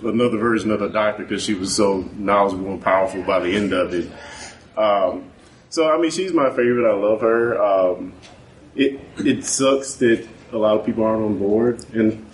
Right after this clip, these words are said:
I've even been known to call the impossible host sometimes. <laughs> So that's funny.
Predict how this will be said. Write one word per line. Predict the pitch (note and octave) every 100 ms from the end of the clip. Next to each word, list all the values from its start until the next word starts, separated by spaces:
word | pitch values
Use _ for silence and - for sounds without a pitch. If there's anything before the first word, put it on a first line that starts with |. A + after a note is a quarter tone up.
| -
I've | C3+ C3+
even | C3+ B2+
been | A#2+ A2+
known | A2 A2
to | G#2+
call | - G#2 G2+
the | G2
impossible | F#2 G#2 G#2+ - F#2+
host | G2+ G#2 -
sometimes. | A2 G#2+ A#2 A#2 C#3 - - - -
<laughs> | - B2+ C#3 - - - D4+ - - - -
So | A2+
that's | A2 A2+
funny. | - G#2+ A2 A#2+